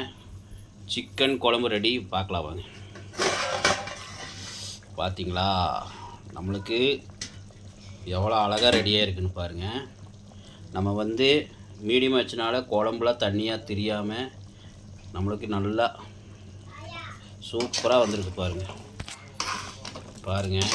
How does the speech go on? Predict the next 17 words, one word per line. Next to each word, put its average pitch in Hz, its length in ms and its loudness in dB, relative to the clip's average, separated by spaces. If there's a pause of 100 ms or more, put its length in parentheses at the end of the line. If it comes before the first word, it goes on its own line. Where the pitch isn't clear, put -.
(220)
சூப்பரா 123 500 2
வந்திருக்கு 107 400 -2
பாருங்க. 95 280 2 (1600)
என்னடா 117 240 2 (140)
கோழிக்கால்லாம் 131 500 10
இருக்குன்னு 123 240 2
நினைக்காதீங்க. 113 460 2 (280)
நம்ம 104 220 0
உயிரோட 135 260 10 (100)
வாங்கும்போது 127 340 8 (100)
கோழிக்கால் 123 480 4
கொடுப்பாங்க, 107 420 2 (720)
உங்களுக்கு 98 340 2
தெரியும். 117 380 4 (420)
தலை 104 180 6 (140)
கோழிக்கால் 110 440 6
கொடுத்துருவாங்க. 98 460 0